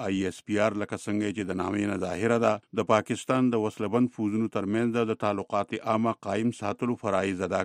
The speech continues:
کوي. خو په ملکي معاملو کې د فوز د لاس لرلو له سببه د دې ادارې مشر تل په سیاسي مسلو بیانونه ورکوي. د آی ایس پی آر په کردار نن په ډان اخبار کې د نامتو لیکوال او خبریال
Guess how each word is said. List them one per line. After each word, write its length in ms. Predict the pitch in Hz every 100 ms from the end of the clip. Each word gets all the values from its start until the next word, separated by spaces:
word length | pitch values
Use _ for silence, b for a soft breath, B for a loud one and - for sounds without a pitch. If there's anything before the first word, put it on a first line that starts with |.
| -
کوي. 160 | 117 127 - -
خو 100 | 117
په 120 | 120 120
ملکي 280 | 117 147 151
معاملو 420 | 139 131 120 127
کې 220 | 127 135
د 100 | 120 -
فوز 240 | 127 123 113
د 100 | 110
لاس 220 | 120 - 110
لرلو 300 | 107 113 113 113
له 80 | 104
سببه 340 | 101 110 120 117
د 400 | 104 _ 92 87
دې 300 | 113 120 104
ادارې 380 | 98 98 104 104
مشر 260 | - 110 95 135
تل 100 | 123 123
په 100 | 110
سیاسي 380 | 104 92 - 107
مسلو 320 | 104 101 101 95
بیانونه 420 | 92 92 95 92 90
ورکوي. 360 | 87 101 85 - b - 107
د 120 | - 117
آی 140 | 135 131
ایس 100 | - -
پی 100 | 110 120
آر 100 | 123
په 100 | 113 -
کردار 420 | 95 95 110 104
نن 140 | 110 92
په 100 | 95
ډان 220 | 98 104 95
اخبار 320 | 87 107 107
کې 200 | - 110
د 100 | 101 98
نامتو 320 | 95 - 101
لیکوال 360 | 98 107 104 101
او 20 | -
خبریال 560 | 87 90 92 104 98